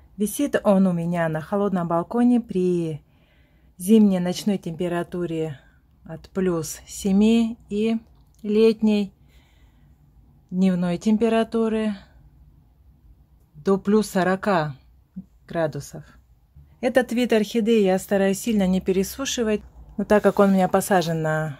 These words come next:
блоке, вот с таким карманчиком, пересушки, конечно, бывают, и пересушки очень заметные,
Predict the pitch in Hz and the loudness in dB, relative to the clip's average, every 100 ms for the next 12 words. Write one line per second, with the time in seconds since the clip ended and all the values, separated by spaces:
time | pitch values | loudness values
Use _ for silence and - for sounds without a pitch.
0 | - - 202 214 220 240 226 208 _ - | -16 -6 2 4 2 2 0 -2 _ -20
1 | 170 - 180 165 165 180 175 180 - - | -18 -14 -12 -8 -6 -2 -2 -4 -6 -4
2 | 226 233 _ _ _ _ _ _ _ - | -4 -4 _ _ _ _ _ _ _ -20
3 | - - 220 214 202 - 147 185 175 170 | -4 4 4 4 0 -2 -4 -2 0 0
4 | 160 175 160 240 - - 190 190 226 233 | -2 -4 -6 -8 -16 -8 -4 0 2 2
5 | 226 190 175 165 - 170 156 - 160 160 | -2 -6 -10 -10 -12 -10 -10 -8 -6 -6
6 | - 160 156 - - - - - - 190 | -6 -8 -10 -14 -20 -20 -20 -20 -4 0
7 | 185 185 190 220 226 240 | 2 4 2 0 0 0